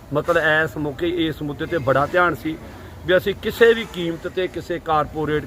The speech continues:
ਘਰਾਣੇ ਨੂੰ ਜ਼ਮੀਨ ਦੇ ਵਿੱਚ ਨਹੀਂ ਵੜਨ ਦਿਆਂਗੇ, ਕਿਉਂਕਿ ਅੱਸੀ ਹਜ਼ਾਰ ਜਿਹੜਾ ਰਕਬਾ ਸੀ ਸਾਡਾ ਪਹਿਲਾਂ ਸੜਕਾਂ 'ਚ ਆ ਚੁੱਕਾ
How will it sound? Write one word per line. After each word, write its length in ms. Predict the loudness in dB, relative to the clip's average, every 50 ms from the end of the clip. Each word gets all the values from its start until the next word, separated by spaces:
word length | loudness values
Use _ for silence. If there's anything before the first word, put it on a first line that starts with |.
| -4 -2
ਘਰਾਣੇ 280 | 0 0 0 0 0
ਨੂੰ 160 | -2 -4 -4 -6
ਜ਼ਮੀਨ 240 | -4 -2 -2 -2 0
ਦੇ 80 | -2
ਵਿੱਚ 200 | -2 -2 -4 -4
ਨਹੀਂ 300 | -4 0 2 2 2 4
ਵੜਨ 220 | 4 4 2 2 0
ਦਿਆਂਗੇ, 320 | -2 -4 -4 -6 -12 -16 -16 -16 -18 -18 -18 -18 -18 -18 -14 -4 -2
ਕਿਉਂਕਿ 340 | 0 0 0 4 4 4 6 4
ਅੱਸੀ 360 | 2 0 -2 -8 -2 2 2 4
ਹਜ਼ਾਰ 420 | 4 4 4 4 6 6 4 4
ਜਿਹੜਾ 240 | 2 0 0 0 0
ਰਕਬਾ 360 | 0 0 -2 -2 0 0 0 0
ਸੀ 140 | -2 -6 -4 -4
ਸਾਡਾ 220 | -2 0 0 -2
ਪਹਿਲਾਂ 320 | -2 -2 -4 -2 -2 -2
ਸੜਕਾਂ 420 | -2 0 -2 -2 -2 -2 -2 -2 0
'ਚ 100 | 2 2
ਆ 80 | 0
ਚੁੱਕਾ 360 | 0 -2 -6 -10 -8 -8 -8